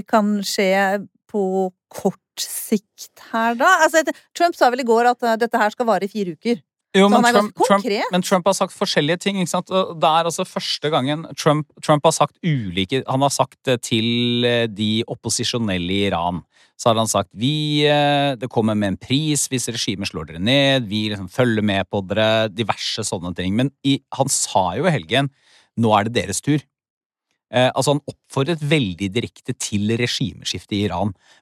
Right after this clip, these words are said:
Speaker 2: Men hva betyr det? Hva betyr det? Hva vil U S A gjøre? Altså,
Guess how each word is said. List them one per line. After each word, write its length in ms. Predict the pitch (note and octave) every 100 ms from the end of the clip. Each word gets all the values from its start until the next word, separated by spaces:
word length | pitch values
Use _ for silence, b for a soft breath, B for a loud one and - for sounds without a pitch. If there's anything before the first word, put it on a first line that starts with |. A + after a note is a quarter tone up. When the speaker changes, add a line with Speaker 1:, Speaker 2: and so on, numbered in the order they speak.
| -
Speaker 2:
Men 100 | C#3 B2+
hva 320 | A2 F#2 F#2+ A2
betyr 380 | F3 - G3 G3+
det? 120 | G3+ _ _ _ _ _ -
Hva 320 | A2 G#2 A#2+ B2
betyr 320 | E3+ - F#3+ F3
det? 140 | F3+ F3+
Hva 400 | A#2+ A#2 C3+ D#3
vil 220 | D3+ D3+ D#3
U 60 | D3+
S 140 | D3+ -
A 80 | C3+ D3
gjøre? 320 | E3 A#2 B2+
Altså, 240 | F3 D#3